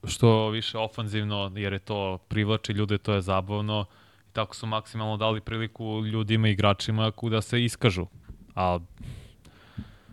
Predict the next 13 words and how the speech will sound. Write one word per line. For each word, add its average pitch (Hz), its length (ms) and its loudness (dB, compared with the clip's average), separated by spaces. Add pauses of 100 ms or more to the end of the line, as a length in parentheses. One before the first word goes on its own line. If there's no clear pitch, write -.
(260)
mislim 104 240 -4
da 98 40 -2
to 113 160 -4
nije 107 180 0
baš 101 160 -8
pravi 104 300 2
način, 98 340 -4
op-, 95 500 -4
ubijaš 104 640 -2
jednu 104 260 4
polovinu 101 500 6
neke 92 300 2
igre. 90 260 -2